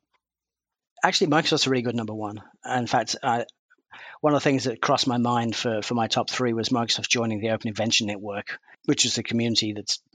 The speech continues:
dedicated to protecting Linux and other open source software from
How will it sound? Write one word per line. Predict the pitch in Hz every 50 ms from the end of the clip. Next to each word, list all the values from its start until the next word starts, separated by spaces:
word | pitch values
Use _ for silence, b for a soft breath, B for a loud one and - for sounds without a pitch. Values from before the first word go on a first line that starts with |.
| _ _ -
dedicated | 113 117 110 104 117 - 117 113 - - 110 -
to | 117 107
protecting | - 110 - - 123 123 - - 113
Linux | 107 110 113 107 101 - - -
and | 117 113
other | 113 117 110
open | 110 - 117 107
source | - - 110 104 104 - - - _ _ _ _ -
software | - - 120 110 - 107 110 104 101
from | - - 113 104 104 104